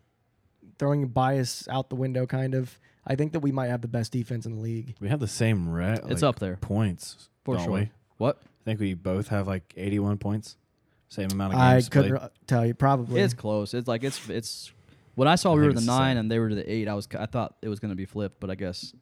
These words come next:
Speaker 3: I really didn't pay attention that much to that. I don't know.
Speaker 1: It's probably something with win percentage.
Speaker 3: I don't know.
Speaker 2: Probably.
Speaker 3: Either way, I'm excited. And I've already seen, like, Leafs fans on Twitter and shit. They're already poking fun of us and, you know, thinking that we don't have a shot in hell to beat them. And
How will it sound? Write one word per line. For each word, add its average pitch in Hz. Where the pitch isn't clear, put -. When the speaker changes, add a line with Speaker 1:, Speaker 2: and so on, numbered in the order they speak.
Speaker 3:
I 110
really 107
didn't 85
pay 101
attention 92
that 87
much 85
to 87
that. 78
I -
don't 60
know. 62
Speaker 1:
It's -
probably 151
something 139
with 127
win 123
percentage. 117
Speaker 3:
I 87
don't 78
know. 76
Speaker 2:
Probably. 80
Speaker 3:
Either 170
way, 147
I'm 143
excited. 117
And 143
I've 180
already 170
seen, 147
like, 127
Leafs 127
fans 123
on 113
Twitter 110
and 107
shit. 107
They're 110
already 110
poking 107
fun 101
of 101
us 101
and, 98
you 98
know, 85
thinking 107
that 101
we 107
don't 101
have 95
a 98
shot 92
in 82
hell 95
to 95
beat 95
them. 92
And 78